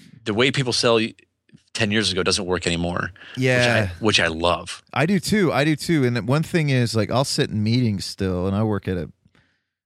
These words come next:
Speaker 2: I, I work at a large telecommunications corporation, and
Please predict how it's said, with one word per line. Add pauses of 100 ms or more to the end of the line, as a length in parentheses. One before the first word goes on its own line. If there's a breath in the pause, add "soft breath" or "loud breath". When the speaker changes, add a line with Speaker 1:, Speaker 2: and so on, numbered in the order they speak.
(100)
Speaker 2:
I, (160)
I
work
at
a
large (180)
telecommunications
corporation,
and